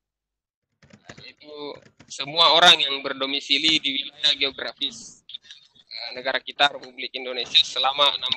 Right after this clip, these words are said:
bulan atau lebih, dan,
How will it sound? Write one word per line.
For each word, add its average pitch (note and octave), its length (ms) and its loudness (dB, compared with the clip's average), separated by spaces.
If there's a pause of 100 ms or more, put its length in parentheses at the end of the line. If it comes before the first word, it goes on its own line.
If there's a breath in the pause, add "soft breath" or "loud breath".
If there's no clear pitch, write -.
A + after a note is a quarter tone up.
bulan D3 240 4 (640)
atau C#3+ 300 -6
lebih, E3 400 -4 (1120)
dan, C3 200 -20